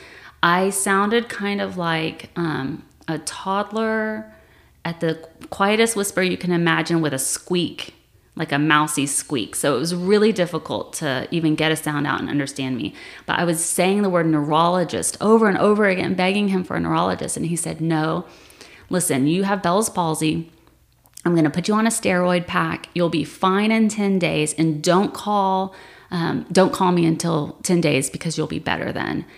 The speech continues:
And also, by the way, you're under my care now, so you don't need to go to your regular doctor." So that was kind of like, okay. So my parents take me home in a wheelchair with a steroid pack,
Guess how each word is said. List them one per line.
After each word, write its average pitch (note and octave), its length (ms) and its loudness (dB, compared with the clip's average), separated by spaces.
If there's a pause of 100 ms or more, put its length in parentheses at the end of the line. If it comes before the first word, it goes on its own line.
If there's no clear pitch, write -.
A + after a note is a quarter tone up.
(120)
And F3+ 120 -2
also, F#3 340 4
by F3 160 2
the F3 80 2
way, E3+ 140 4
you're D#3+ 120 -2
under E3 200 0
my F3 340 4
care F3+ 340 -2
now, D3 460 -4 (260)
so - 180 -2 (340)
you E3 160 -2
don't E3+ 220 2
need E3 160 2
to E3 60 -4
go - 200 -4
to - 160 -6
your - 80 -6
regular - 320 -6
doctor." - 560 -2 (420)
So - 140 -6
that G3+ 180 6
was D4 200 6
kind C4+ 280 2
of A3 160 0
like, - 420 0
okay. D#4 1000 -4 (260)
So G#3+ 320 4
my G#3+ 140 2
parents E3+ 560 4
take G3 300 0
me G#3+ 160 0
home F3 720 -2
in E3 160 2
a F3+ 60 2
wheelchair E3 960 0
with D3 300 -6 (240)
a - 40 -6
steroid - 460 0
pack, - 380 -6